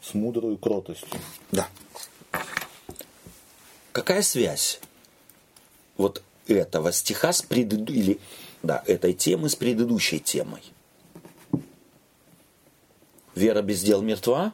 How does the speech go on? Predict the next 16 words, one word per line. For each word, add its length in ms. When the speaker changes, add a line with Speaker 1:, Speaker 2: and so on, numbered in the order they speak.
Speaker 1:
Мгм. 340
Speaker 2:
Язык, 460
если 280
ты 200
укращаешь, 640
то 100
тогда 380
ты 160
действительно 840
имеешь 240
благочестие. 840
А? 180
Это. 260
Э, 440
а 140
здесь: 480